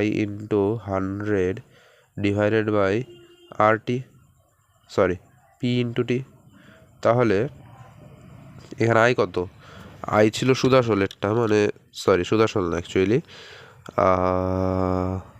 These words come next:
উম, আই ছিল, আই ছিল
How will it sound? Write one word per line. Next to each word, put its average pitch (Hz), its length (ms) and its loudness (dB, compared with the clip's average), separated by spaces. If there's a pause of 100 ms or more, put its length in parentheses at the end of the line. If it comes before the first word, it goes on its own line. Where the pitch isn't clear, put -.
(720)
উম, 98 460 -4 (300)
আই 98 100 0 (120)
ছিল, 101 180 0 (1000)
আই 104 180 2
ছিল 120 120 0